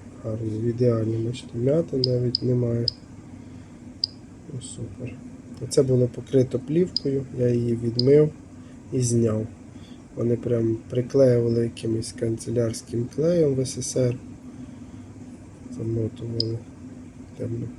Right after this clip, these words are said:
надійності. От. Вже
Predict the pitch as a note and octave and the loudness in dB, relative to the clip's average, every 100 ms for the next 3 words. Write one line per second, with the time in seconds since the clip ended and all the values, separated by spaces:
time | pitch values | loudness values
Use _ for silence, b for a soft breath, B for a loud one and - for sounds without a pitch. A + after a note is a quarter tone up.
0 | - B2 A2 A2+ A#2 A#2 A#2 A2+ - - | -14 -10 -8 -4 2 4 4 0 -4 -4
1 | A#2+ - - B B B B B B B | -6 -6 -16 B B B B B B B
2 | - - - - - - - - - - | -16 -16 -16 -18 -18 -16 -14 -14 -12 -12
3 | - - B B B B - - - - | -10 -12 B B B B -16 -18 -18 -18
4 | - - - - - - - - - - | -18 -18 -16 -16 -16 -16 -16 -16 -16 -16
5 | - - A2+ A2+ A2+ - - - - - | -16 -10 -6 -4 -4 -8 -16 -16 -16 -16
6 | - - - - - - - - - - | -16 -18 -18 -18 -16 -14 -14 -14 -16 -16
7 | - - A2+ | -14 -8 -8